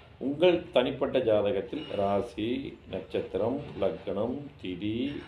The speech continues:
நாமயோகம், கரணம், பன்னிரண்டு பாவக பலன்கள், கோச்சார பலன்கள், திசாபுத்தி பலன்கள் இவற்றையெல்லாம் ஒருங்கிணைத்து பலன் கூறினால்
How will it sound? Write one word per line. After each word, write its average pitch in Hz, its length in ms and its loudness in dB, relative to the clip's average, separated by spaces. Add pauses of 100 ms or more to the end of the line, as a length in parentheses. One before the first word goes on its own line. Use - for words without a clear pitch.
நாமயோகம், 98 760 -2 (200)
கரணம், 98 580 -2
பன்னிரண்டு 95 440 -2
பாவக 101 540 0 (100)
பலன்கள், 101 520 0 (420)
கோச்சார 101 480 4
பலன்கள், 98 640 2
திசாபுத்தி 101 680 0
பலன்கள் 95 440 -2 (120)
இவற்றையெல்லாம் 98 720 2
ஒருங்கிணைத்து 131 600 0
பலன் 110 360 0
கூறினால் 107 420 -4